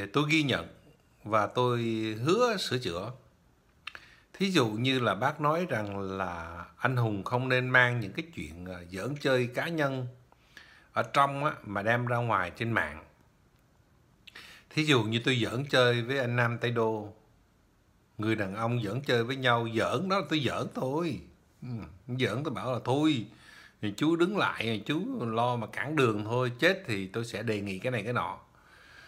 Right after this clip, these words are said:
Thì cái đó là, là giỡn. Thì bác Phan Nam, à, Phan Bang nó nói rằng là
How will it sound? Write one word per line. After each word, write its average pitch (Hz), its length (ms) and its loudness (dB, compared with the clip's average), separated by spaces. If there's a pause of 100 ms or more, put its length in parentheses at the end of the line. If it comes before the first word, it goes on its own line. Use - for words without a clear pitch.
(240)
Thì 101 140 -6
cái 147 160 -4
đó 147 320 4
là, 151 160 0
là 90 380 -6
giỡn. 95 500 -4 (960)
Thì 98 120 -6
bác 123 240 -4
Phan 127 300 0
Nam, 123 360 0
à, 104 120 -2
Phan 123 260 0
Bang 120 220 2
nó 120 80 -2
nói 127 180 2
rằng 104 260 -6
là 87 300 -4